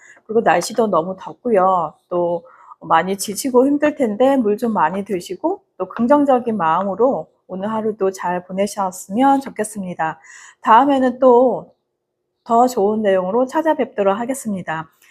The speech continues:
이제 여러분의 구독과 좋아요, 알림 설정은 콘텐츠를 만드는 데 힘이 되고 있습니다. 많이 응원해 주시기 바랍니다.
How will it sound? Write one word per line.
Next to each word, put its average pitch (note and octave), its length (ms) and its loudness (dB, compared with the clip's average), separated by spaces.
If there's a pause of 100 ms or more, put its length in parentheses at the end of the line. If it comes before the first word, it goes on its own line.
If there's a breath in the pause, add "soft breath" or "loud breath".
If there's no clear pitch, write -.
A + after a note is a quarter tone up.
(100)
이제 G3+ 160 2
여러분의 C#4+ 520 4
구독과 A3 480 2
좋아요, G3+ 460 2
알림 F#3+ 300 0
설정은 C4 720 0
콘텐츠를 D#4 600 -2
만드는 F3+ 480 -6
데 B3+ 180 2
힘이 C#4+ 240 0
되고 G#3+ 220 -2
있습니다. E3+ 600 -8 (380 loud breath)
많이 G#3+ 640 2
응원해 A3+ 440 2
주시기 A#3+ 760 -6
바랍니다. F#3 680 -4